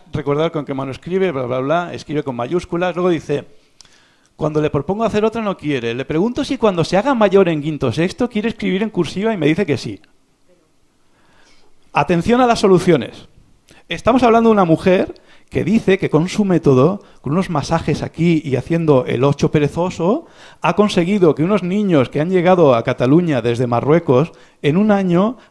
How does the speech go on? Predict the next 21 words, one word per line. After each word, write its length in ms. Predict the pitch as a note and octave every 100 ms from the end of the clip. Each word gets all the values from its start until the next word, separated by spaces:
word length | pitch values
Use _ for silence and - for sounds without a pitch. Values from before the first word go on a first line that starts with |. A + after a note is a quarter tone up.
| -
hablen 300 | D#3+ F#3+ F#3
catalán 340 | D3 C3+ D#3
y 40 | G3
castellano 760 | F#3 - G3 G#3 G#3 G#3+ B3 _ _ _ _ _ _ -
igual 360 | D#3+ D#3+ G3+ A3+
o 60 |
mejor 380 | A3 G#3 A3 A3+
que 80 | A3
los 140 | F3+
que 100 | D#3
llevamos 260 | C#3+ E3+ E3+
toda 160 | F3
la 80 | D3
vida 160 | C3 A#2
allí. 280 | A2 G#2+ - _ _ _ _ - _ _ _ -
Que 160 | C#3
tú 120 | E3
cuando 200 | G3 F#3
oyes 240 | F3 F#3 A3
eso 160 | A3
dices, 480 | F#3+ C#3+ C3 A2+ -